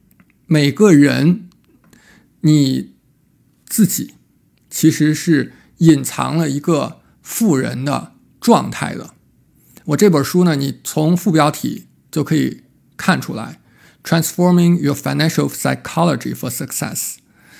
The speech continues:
就是去转变你的财务心理，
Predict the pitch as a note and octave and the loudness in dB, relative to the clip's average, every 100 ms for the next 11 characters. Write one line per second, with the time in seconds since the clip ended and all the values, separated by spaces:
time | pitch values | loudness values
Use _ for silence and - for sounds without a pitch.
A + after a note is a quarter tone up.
0 | - _ - E3+ - D3+ C3 - _ _ | -20 _ -2 0 0 -2 -4 -10 _ _
1 | _ _ - - G3+ - - _ _ - | _ _ -2 2 2 2 -8 _ _ 0
2 | F3+ C3+ D3 A#3+ F#3+ C#3 C3+ C3 - - | 2 2 4 6 6 2 -4 -6 -10 -18
3 | _ - C#3 B2+ - - C3 C#3+ F#3 A3 | _ -6 -6 -6 -10 -6 -4 0 4 4
4 | C3+ - - G#3 G#3+ E3+ - - | 2 -2 2 6 6 6 0 -10